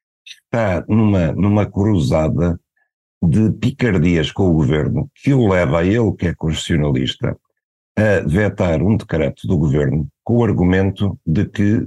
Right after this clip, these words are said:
governar é fazer escolhas. E, em sua opinião, o governo devia ter escolhido privilegiar os professores e os médicos pelo que perderam durante a Troika. Ora,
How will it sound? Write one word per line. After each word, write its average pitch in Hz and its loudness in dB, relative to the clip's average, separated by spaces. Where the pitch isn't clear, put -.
governar 101 0
é - -2
fazer - 0
escolhas. - -6
E, 107 0
em 82 0
sua 90 0
opinião, 123 0
o 104 2
governo 90 2
devia 82 0
ter 113 -2
escolhido 107 -2
privilegiar 85 0
os 90 0
professores - -4
e 95 2
os 80 0
médicos 90 -2
pelo 110 0
que - -20
perderam 101 0
durante 95 0
a 95 -2
Troika. 80 -4
Ora, 76 -2